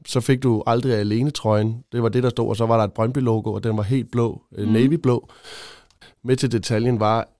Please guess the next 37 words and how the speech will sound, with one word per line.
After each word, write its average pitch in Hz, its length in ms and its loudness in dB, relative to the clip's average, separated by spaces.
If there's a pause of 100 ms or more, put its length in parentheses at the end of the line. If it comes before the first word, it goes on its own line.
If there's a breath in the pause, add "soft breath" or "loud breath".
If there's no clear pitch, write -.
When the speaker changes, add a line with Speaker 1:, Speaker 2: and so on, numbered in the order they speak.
Speaker 1:
at 104 100 -6
hvis 107 140 -6
du 113 100 -8
købte 139 280 -2
den 117 100 -2
trøje, 104 380 -2
så 120 120 -4
ville 110 180 -2
dit 104 160 -6
navn 107 280 -2
blive 104 160 -6
indprintet 104 580 -8
på, 95 200 -12 (100)
øh, 101 80 -18 (540)
på 95 100 -8
roden 120 540 4 (680)
foran, 113 380 4
øh, 90 320 0
på, 95 320 -2 (120)
på 98 100 -8
fronten 110 380 0
af, 95 220 -2
af 95 140 -2
Brøndby 101 260 -2
Stadion. 104 520 -2 (280 loud breath)
Så - 140 -2
det 127 240 2
gør 120 160 8
jo, 117 180 8
at - 380 -2 (140)
okay, 104 260 -2
jeg 107 120 2
har 117 100 2
den 110 140 0
her 110 80 4
trøje, 104 260 0
så 104 180 -4